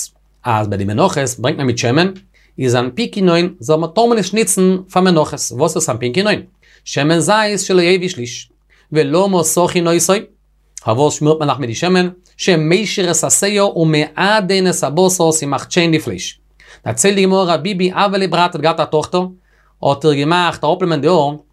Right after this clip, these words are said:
האט ער געמאכט מיט ציד, ער געווען אן מען. טפלו איבר איבר. האט ער געמאכט, יעדער איבר באזונדער. ער מאכט אלעס צוזאמען, דאס איז סכנה. מאכט ער איבר, גיין איך מיט דעם איבר, איבר צו צווייטן איבר. זי געווארן זייער שיין,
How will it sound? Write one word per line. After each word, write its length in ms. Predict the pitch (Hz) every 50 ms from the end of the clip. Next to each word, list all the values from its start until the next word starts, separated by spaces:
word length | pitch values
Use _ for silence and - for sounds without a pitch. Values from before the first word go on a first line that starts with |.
| _ _ -
האט 120 | 131 151
ער 60 | 131
געמאכט 260 | 135 147 165 160 -
מיט 120 | 147 139 -
ציד, 300 | - - 135 151 160 139
ער 80 | 107
געווען 300 | 95 104 110 120 120 120
אן 60 | 127 165
מען. 140 | 190 160 - - - _ _ _ _
טפלו 520 | - 180 208 214 208 208 - 190 180 175 165 -
איבר 400 | 185 220 226 220 180 202 185 -
איבר. 260 | 185 185 180 156 147 - - _ _ _ _ _ _ _ _ _ -
האט 180 | 160 165 170
ער 80 | 170 165
געמאכט, 680 | 160 175 196 214 214 202 190 190 190 185 - - - - - _ _
יעדער 300 | - 202 208 190 196 185
איבר 180 | 202 220 208 208
באזונדער. 500 | 180 185 180 156 208 214 190 143 113 95 - - _ _ _ _ _ _ _
ער 80 | 110 107
מאכט 240 | 120 151 156 - 151
אלעס 180 | 156 160 156
צוזאמען, 340 | 143 123 123 160 170 160 156
דאס 100 | 139 123
איז 80 | 127 120
סכנה. 360 | - 185 180 220 226 202 180 165 - - _ _ _ -
מאכט 220 | 208 - - -
ער 60 | 151
איבר, 340 | 190 220 208 185 185 175 170 - - -
גיין 140 | 120 151 160
איך 80 | 156 156
מיט 80 | 151
דעם 220 | 160 196 202 202 202
איבר, 320 | 190 185 180 170 175 170 -
איבר 180 | 190 220 202 208
צו 140 | - 202 185
צווייטן 260 | - 202 202 190 185
איבר. 220 | 175 165 165 160 139
זי 80 | 143
געווארן 300 | 147 156 175 196 190 170
זייער 200 | 143 156 185 175
שיין, 340 | - - 208 196 156 156 160